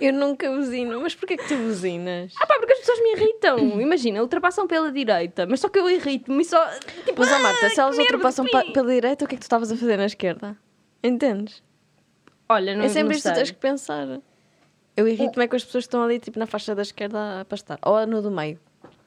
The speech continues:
Speaker 2: Ah, na do
Speaker 1: Sabes
Speaker 2: meio
Speaker 1: que eu já
Speaker 2: irrita-me.
Speaker 1: tive um acidente a conta disso. O único acidente que eu tive.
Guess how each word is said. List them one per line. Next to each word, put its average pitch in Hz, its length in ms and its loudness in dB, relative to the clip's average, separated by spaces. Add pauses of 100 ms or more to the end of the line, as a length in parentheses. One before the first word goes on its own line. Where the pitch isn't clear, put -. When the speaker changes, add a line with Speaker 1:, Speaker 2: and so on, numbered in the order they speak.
(160)
Speaker 2:
Ah, 196 180 2
na 202 100 -4
do 185 80 -6
Speaker 1:
Sabes 196 140 2
Speaker 2:
meio 196 40 0
Speaker 1:
que - 20 0
eu 214 40 0
já 208 60 6
Speaker 2:
irrita-me. 214 160 0
Speaker 1:
tive 208 80 0
um - 40 2
acidente 226 380 0
a 233 40 -4
conta 254 240 -4
disso. 233 300 -6
O 180 40 -4
único 180 220 -4
acidente 196 340 -6
que - 60 -10
eu 220 40 -10
tive. 190 200 -8